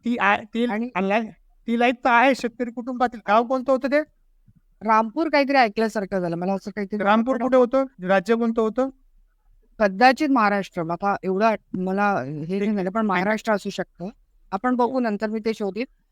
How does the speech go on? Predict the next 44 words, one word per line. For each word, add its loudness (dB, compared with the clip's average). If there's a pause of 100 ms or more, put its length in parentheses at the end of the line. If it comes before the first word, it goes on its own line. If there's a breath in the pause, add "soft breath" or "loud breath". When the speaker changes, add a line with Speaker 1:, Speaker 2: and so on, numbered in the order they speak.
(160)
Speaker 2:
आणि, 0
अ, 2
ह्या 0
आता 2
माझी -2
मुलगी -2
शिकायला 0
लंडनलाच 0
आहे. -6
ते -10
सगळे -4
यूएस 2
यूएस 0
करत 4
होते. 0 (420)
पण 0
अचानक 2
आमचं 0
सडनली 0
चेंज -2
झालं. 2
तिचं -6
पण -2
हे 0
झालं 0
की -2
"अब 0
नाही, 0
मला 0
लंडनलाच -2
जायचं -4
शिकायला, -4
मास्टर्स -10
करायला." -12 (580)
So 6
असं 2
सगळं 2
माझं 2
झालं. -2 (360)
पण 2
आजही 0
मी 2
एकटीने, -4 (100)
आज 0